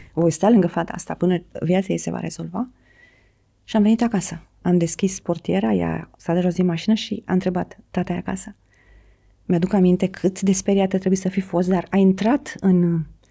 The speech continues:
în relația asta mamă-tată. Sigur, la început era o adresare, era o formulă pe care o folosea.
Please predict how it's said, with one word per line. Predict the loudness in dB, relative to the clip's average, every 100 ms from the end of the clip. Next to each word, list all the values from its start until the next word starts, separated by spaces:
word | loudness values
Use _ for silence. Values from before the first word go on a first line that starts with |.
| _ -20 _
în | 2
relația | 4 2 2 0
asta | 0 2
mamă-tată. | 4 2 2 -4 -6 -4 -6 -8 _ _ _ _ _ _ _ _ _ -16 -4
Sigur, | 0 2 2 -2 -10
la | -2 0
început | 0 0 0
era | 0 -2 -2
o | 0 2
adresare, | 2 0 0 0
era | 0 -2
o |
formulă | -2 0 2 4 4 2
pe |
care | -2 -6
o | -8
folosea. | -10 -10 -10 -10 -12